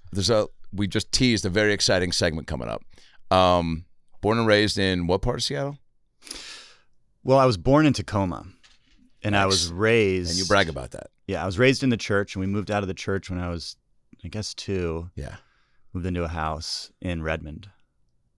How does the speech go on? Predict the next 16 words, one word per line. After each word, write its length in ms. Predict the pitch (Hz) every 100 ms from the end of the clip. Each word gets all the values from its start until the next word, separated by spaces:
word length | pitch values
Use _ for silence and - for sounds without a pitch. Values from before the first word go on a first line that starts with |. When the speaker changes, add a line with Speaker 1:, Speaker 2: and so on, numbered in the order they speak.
| -
Speaker 1:
Redmond's 300 | 95 113 98
nice. 340 | 92 127 - -
Speaker 2:
Yeah. 240 | 95 90 78 - - _ _ _ _ - - _ -
Went, 180 | 101 - 80
went, 200 | 98 95
went 100 | 104
to 80 | 92
Redmond 260 | 101 98 87
High 120 | 104
School, 380 | - 110 101 92
then 140 | 98
ended 180 | 98 92
up 80 | -
graduating 540 | 90 90 87 87 85
at 80 | 71
Juanita. 680 | 80 82 85 85 87 87